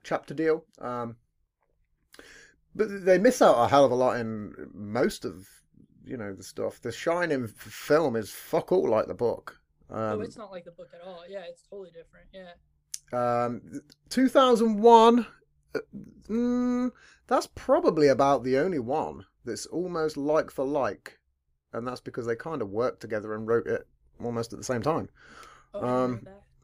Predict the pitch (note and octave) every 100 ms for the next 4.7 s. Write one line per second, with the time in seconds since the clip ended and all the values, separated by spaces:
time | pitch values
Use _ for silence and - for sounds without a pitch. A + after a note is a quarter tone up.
0 | _ _ _ - - - D4+ C4+ B3 F3
1 | G3 A#3+ - C3 B2 E3+ G#3+ G3 F#3+ F#3
2 | A#2+ F#2+ F#3 - A#2 - B1 - - _
3 | _ _ _ _ _ _ B2+ F3 F3+ D3+
4 | D3 F3 C3 C3 B2 - A#2